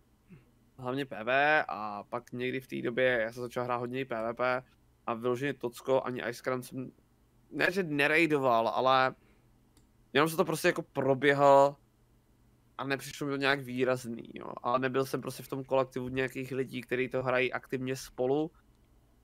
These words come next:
a tím pádem jako nemám na to žádnou jakoby pozitivní vzpomínku. Tocko mi prostě přišlo nezajímavý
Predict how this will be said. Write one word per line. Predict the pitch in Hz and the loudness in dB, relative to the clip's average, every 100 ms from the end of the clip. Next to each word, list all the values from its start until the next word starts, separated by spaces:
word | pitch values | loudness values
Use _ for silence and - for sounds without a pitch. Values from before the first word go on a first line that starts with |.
| - | -8
a | |
tím | 123 131 | -4 4
pádem | 131 135 | 6 6
jako | 131 - | 4 2
nemám | 127 127 | 2 2
na | 131 | 0
to | 139 | 0
žádnou | 127 127 123 | 2 2 4
jakoby | 127 - 131 | 2 0 -6
pozitivní | 131 127 120 123 127 | -6 -8 -6 -6 -6
vzpomínku. | - 127 120 123 - 135 139 - _ _ | -4 0 0 -2 0 0 -2 -6 _ _
Tocko | 131 127 - | -4 -2 0
mi | 135 | 0
prostě | 117 123 135 | 0 -6 -6
přišlo | - 120 131 | -10 -6 -4
nezajímavý | 123 123 127 127 123 131 131 | 0 2 2 2 0 -2 -4